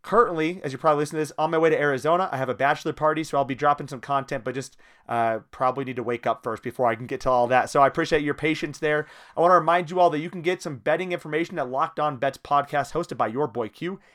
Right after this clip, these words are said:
and handicapping expert Lee Sterling of Paramount Sports. Doing a great job there, breaking down three to four games you can bet on at bet online dot net. So be on the lookout for that every single day, Monday through Friday. And again, I appreciate you all tuning in to today's episode of the Locked On Hawkeyes podcast.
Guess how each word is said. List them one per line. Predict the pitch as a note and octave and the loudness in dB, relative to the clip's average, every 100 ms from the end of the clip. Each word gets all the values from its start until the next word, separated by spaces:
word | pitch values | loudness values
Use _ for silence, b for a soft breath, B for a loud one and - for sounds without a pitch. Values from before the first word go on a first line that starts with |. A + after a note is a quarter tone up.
| b | b
and | B2+ | -8
handicapping | D#3 E3 E3+ D#3 D#3 | -6 -2 -2 -2 -6
expert | D#3+ - C#3+ | -8 -8 -8
Lee | B2 C#3+ | -8 -8
Sterling | - D#3+ D3 | -6 -4 -6
of | A2+ | -6
Paramount | C3 B2+ A2+ | -4 -4 -6
Sports. | - E3 E3+ - b b | -6 -4 -4 -6 b b
Doing | E3+ | -6
a | F3+ | -2
great | D3 G3 | 0 2
job | F#3 F3 | 6 4
there, | F3 E3+ | 4 0
breaking | E3 E3 E3 | 0 -4 -4
down | D#3 | -4
three | C3+ F3+ | -4 -6
to | |
four | E3+ D#3 | -4 -4
games | C3+ D3+ C3+ | -4 -8 -8
you | D3 | -10
can | D3+ | -12
bet | A#2+ C#3 | -6 0
on | E3+ E3 | 0 0
at | A2 | -4
bet | C#3 E3 | -2 0
online | D#3+ D#3+ D#3 A#2+ | 0 -2 -4 -6
dot | A2 C3 A#2+ | 0 0 0
net. | C3+ D#3 | -4 -4
So | C#3+ | -6
be | A2+ | -6
on | D#3 | -6
the | |
lookout | C3 C#3+ C#3 C3 | -4 -6 -4 -6
for | B2+ | -2
that | C3+ - | -2 -2
every | D3+ E3 C3 A#2+ | -4 -4 -6 -8
single | - D3+ B2+ | -10 -10 -6
day, | C3+ D#3 | -4 -4
Monday | A#2+ C#3 C3 | -6 -4 -6
through | A#2 | -6
Friday. | G#2+ C#3+ D3+ D#3 B B B B | -6 -2 0 -2 B B B B
And | D#3+ | -6
again, | F3 F#3+ | -2 -2
I | |
appreciate | E3 G3+ G#3 | -2 -2 -2
you | F#3 | 2
all | F#3 | 2
tuning | F3 F#3 E3+ | 2 -6 -6
in | F3 F#3 b b | -6 -8 b b
to | - | -12
today's | D3+ E3 E3+ D#3+ | -4 0 0 2
episode | E3+ F3 F#3 | 0 -2 -6
of | |
the | C#3 | -2
Locked | C3 D3+ D#3+ | 0 -2 -2
On | C#3+ | -2
Hawkeyes | C#3+ D3 C#3 B2+ | -2 -2 -6 -4
podcast. | D3+ D3+ D#3 D#3 | -2 0 0 -2